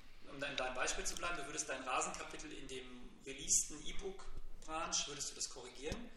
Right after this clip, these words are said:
würdest feststellen, oh, das habe ich ja komplett neu geschrieben, dann würdest du natürlich jetzt nicht versuchen, die Änderung darüber zu bringen, sondern würdest einfach sagen, okay, das, äh,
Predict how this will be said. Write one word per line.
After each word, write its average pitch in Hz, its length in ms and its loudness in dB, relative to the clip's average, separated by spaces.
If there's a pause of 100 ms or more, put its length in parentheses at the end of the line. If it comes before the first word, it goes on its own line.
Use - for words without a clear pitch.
(400)
würdest 156 240 4
feststellen, 156 380 4
oh, 156 40 0
das 135 140 0
habe 160 100 -2
ich - 60 0
ja 135 80 0
komplett 131 320 -6
neu 220 160 0
geschrieben, - 280 -2
dann 127 100 -6
würdest 143 200 -2
du 135 40 -8
natürlich 131 260 -6
jetzt 135 160 -6
nicht 190 200 -4
versuchen, 143 560 -6 (400)
die 143 80 -4
Änderung 160 340 0
darüber 156 320 2
zu - 140 2
bringen, 135 200 4
sondern 139 180 6
würdest - 220 0
einfach - 280 -2
sagen, 139 260 0 (100)
okay, 156 240 -4
das, - 420 0
äh, - 20 0